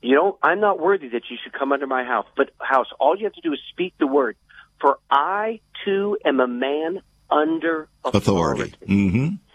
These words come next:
Speaker 1: And his whole discussion was, "I understand how authority works." And Jesus turned to the Israelites, to the Jews, and said, "I have not seen such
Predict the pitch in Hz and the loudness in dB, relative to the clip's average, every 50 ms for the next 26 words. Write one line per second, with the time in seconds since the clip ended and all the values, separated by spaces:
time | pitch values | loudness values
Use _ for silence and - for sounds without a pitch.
0 | _ _ _ _ - 175 160 147 147 139 - - 156 196 254 233 254 233 - - | _ _ _ _ 0 0 2 2 2 0 -2 2 2 2 2 2 -4 -10 -10 -4
1 | - 208 196 196 - - 175 143 117 117 120 123 120 - _ _ _ _ _ _ | -2 -2 -2 -2 -4 -6 -4 -2 2 2 2 2 2 -2 _ _ _ _ _ _
2 | _ _ _ _ - - 143 165 175 190 196 - - - - - 165 165 170 175 | _ _ _ _ -2 0 2 2 2 0 0 -4 -6 -6 0 2 2 2 2 0
3 | 170 160 - - - 160 151 139 120 127 120 117 120 120 - - 156 151 143 131 | -4 -6 -8 -6 -2 -2 0 0 2 0 0 2 0 -2 -4 -4 -2 0 0 0
4 | 117 113 107 101 117 113 - - - - _ _ - _ _ _ - - 135 123 | 0 -2 -6 -6 -8 -8 -8 -8 -14 -18 _ _ -20 _ _ _ -10 -4 -4 -4
5 | 117 110 - - - - - 208 262 294 330 311 254 233 180 - - - - 139 | -4 -4 -8 -10 -8 -4 -2 0 2 2 2 0 0 -4 -8 -8 -8 -8 -2 -2
6 | 131 127 127 127 123 - - 120 113 113 110 _ _ - 226 294 349 339 285 262 | 0 2 0 0 -2 -6 -10 -6 -6 -6 -8 _ _ -4 -2 0 0 0 0 -2
7 | 226 170 131 110 101 92 101 107 - - - - 156 143 127 123 110 - - - | -2 -2 -2 -2 -2 -4 -6 -6 -6 -10 -8 -6 -4 0 0 -2 -2 -2 -8 -2
8 | 233 320 320 294 247 226 - _ _ - _ _ _ _ - 147 143 143 - _ | 0 2 2 2 0 -4 -8 _ _ -20 _ _ _ _ -4 -2 -2 -2 -4 _
9 | - 151 139 135 - _ _ _ _ _ - - 147 160 170 185 190 165 165 170 | 0 2 2 2 0 _ _ _ _ _ 0 2 2 2 2 0 -4 -4 -2 -2
10 | 165 156 - 160 156 151 147 147 _ _ _ - 156 147 147 147 143 139 - _ | -4 -2 0 2 2 2 2 2 _ _ _ -6 -2 0 0 0 -2 -2 -6 _
11 | - 160 147 147 - | 2 2 2 2 2